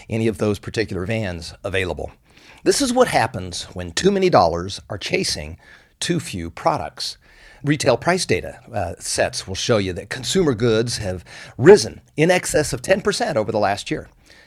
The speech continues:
Seafood has risen eighteen point seven percent in the past three months. What, are the fish harder to catch <laughs> now? No, there's reasons for this current run of inflation.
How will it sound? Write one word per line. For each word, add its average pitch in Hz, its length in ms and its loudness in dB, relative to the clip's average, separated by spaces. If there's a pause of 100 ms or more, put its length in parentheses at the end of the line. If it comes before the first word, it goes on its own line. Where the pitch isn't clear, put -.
(180)
Seafood 107 680 2 (320)
has 127 200 4
risen 107 380 0
eighteen 180 420 -2
point 151 280 -4
seven 156 320 -4
percent 147 520 -4
in 113 120 -4
the 110 40 -4
past - 280 -2
three 143 120 2
months. 151 360 -4 (320)
What, 139 160 4
are 90 80 2
the 80 240 -2
fish - 340 -2
harder 113 300 4
to 104 80 -2
catch 131 360 0
<laughs> 123 140 -2
now? 165 280 4 (580)
No, 131 120 4
there's 151 280 6
reasons 165 500 0
for 127 160 0
this 117 400 0 (160)
current 156 340 0
run 120 360 4
of 104 120 0
inflation. 120 600 2